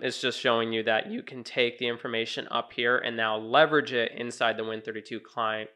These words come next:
sorry, the Win thirty-two com client library, because now you have the information to go and dispatch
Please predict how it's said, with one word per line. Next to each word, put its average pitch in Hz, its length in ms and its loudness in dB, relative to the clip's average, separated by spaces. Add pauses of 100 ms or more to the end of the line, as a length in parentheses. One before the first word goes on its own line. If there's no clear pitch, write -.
(240)
sorry, 110 300 2
the 110 100 -4
Win 123 180 -2
thirty-two 117 340 -6
com 113 380 -2 (420)
client 117 580 0 (140)
library, 110 460 -2
because 120 280 -10
now 113 540 2
you 110 180 -6
have 113 300 0
the 110 80 -8
information 113 600 -6
to 123 140 -12
go 110 260 0
and 107 160 -8
dispatch 110 600 -4